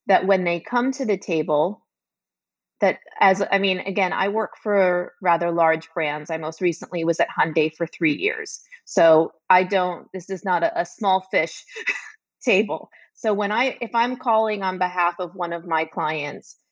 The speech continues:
and I'm bringing you to the table, I always say,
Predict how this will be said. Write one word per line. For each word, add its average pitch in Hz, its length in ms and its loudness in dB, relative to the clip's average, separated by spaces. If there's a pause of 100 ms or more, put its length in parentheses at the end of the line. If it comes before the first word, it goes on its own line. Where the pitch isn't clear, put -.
(120)
and 180 120 2
I'm 185 180 4
bringing 185 320 2
you 175 100 4
to 165 100 2
the 156 120 -2
table, 151 640 0 (800)
I 196 160 6
always 202 280 4
say, 170 440 -2